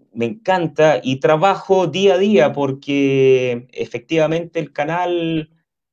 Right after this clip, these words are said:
pueda considerarme. Yo imagino que, mm, que en ese sentido, eh, Claudio es un relator absolutamente de experiencia, un hombre probado en mil batallas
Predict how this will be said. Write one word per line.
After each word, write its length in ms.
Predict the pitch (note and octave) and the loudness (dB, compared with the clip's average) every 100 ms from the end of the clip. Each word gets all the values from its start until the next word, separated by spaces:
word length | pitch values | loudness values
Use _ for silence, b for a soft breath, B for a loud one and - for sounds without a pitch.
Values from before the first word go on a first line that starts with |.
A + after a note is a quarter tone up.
| _ | _
pueda 260 | - F#3 E3+ | 0 2 4
considerarme. 840 | D#3 C#3+ D3+ F3 A#3+ B2 A2+ A2 - | 2 0 0 4 2 2 -2 -4 -10
Yo 440 | C3 E3+ F3 E3+ | -6 -2 0 0
imagino 560 | D3+ C3+ - E3+ E3 D3+ | 0 -2 -4 -4 -4 -4
que, 340 | C#3 C3+ B2+ | -2 0 0
mm, 520 | A#2 A2 G#2 - - _ _ _ _ _ _ B B B B | 0 -4 -6 -8 -18 _ _ _ _ _ _ B B B B
que 120 | - A#2+ | -4 -2
en 80 | |
ese 180 | D3+ D3+ | -2 -4
sentido, 1040 | C#3 C3 C#3 D#3 E3 E3 D#3+ D3+ C#3+ A#2+ - | -6 -6 0 2 4 6 4 4 2 0 -2
eh, 600 | G#2+ G#2 G2+ F#2+ F2+ - _ _ _ _ _ | -4 0 0 -2 -6 -12 _ _ _ _ _
Claudio 360 | B2 C#3+ C#3 A#2 | -2 0 0 -2
es 40 | |
un 120 | A2+ | -4
relator 400 | A2 G#2+ G#2+ C3+ | -4 -2 -2 -2
absolutamente 840 | A2+ - G#2+ B2+ B2 C3 C3+ A#2 | -4 -8 -10 -6 -6 -6 -6 -8
de 140 | A2 G#2+ | -6 -6
experiencia, 840 | G#2 - F#2+ G#2+ C3+ C3+ C3 A#2 | -6 -10 -8 -2 0 0 -2 -4
un 120 | G#2+ A2+ | -4 -2
hombre 300 | A#2+ A2+ G#2 | -4 -4 -4
probado 500 | F#2+ G2+ B2 B2+ G#2+ | -2 0 2 2 0
en 80 | |
mil 180 | G#2+ F#2+ | -4 -4
batallas 720 | G#2+ G#2+ B2+ C#3 C#3 C3+ C3+ | -4 -2 0 0 0 -2 -6